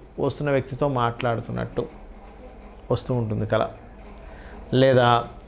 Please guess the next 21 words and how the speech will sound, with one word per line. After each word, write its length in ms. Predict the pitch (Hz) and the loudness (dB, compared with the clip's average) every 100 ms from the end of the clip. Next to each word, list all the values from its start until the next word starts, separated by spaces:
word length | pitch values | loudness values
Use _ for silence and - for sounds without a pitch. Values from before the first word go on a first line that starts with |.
| - | -2
ఒక్కొక్కసారి 560 | 135 165 156 156 147 143 | 2 4 2 4 4 4
ఇంకా 220 | 139 143 | 4 4
ఎలా 200 | 131 127 | 6 4
వస్తూ 280 | 120 - 120 | 2 -2 -4
ఉంటాయంటే 600 | 117 117 113 120 165 175 | -2 0 -2 0 0 0
ఆ 220 | - 127 - - | 0 -2 -2 -2
కుండ 260 | 180 233 | -2 2
ఒక్కోసారి 640 | 208 147 127 131 127 156 156 | 4 4 4 0 -2 -2 -2
చూడండి 560 | 160 156 139 127 143 - - - - - - - - | -2 -2 0 -2 -4 -10 -20 -20 -20 -18 -16 -12 -4
నల్లగా 460 | 127 127 139 139 | 0 2 4 2
కాలిపోయిన 600 | 131 123 127 131 135 131 | 0 0 0 0 -2 -4
కుండ 260 | 123 117 110 | -4 -4 -4
వస్తూ 260 | 107 - 127 | -6 -8 -8
ఉంటుంది, 240 | 117 - | -8 -6
అది 140 | 120 | -4
మంచిది 380 | 113 107 - 127 | -4 -6 -6 -4
కాదు, 200 | 120 113 | 0 0
గుర్తుపెట్టుకోండి. 520 | 113 107 117 117 110 | -2 -6 -8 -6 -4
నల్ల 180 | 113 120 | -2 0
కుండ 220 | 123 127 | 0 -2
రాకూడదు 580 | 113 107 - 117 113 - | 0 0 -2 -6 -4 -6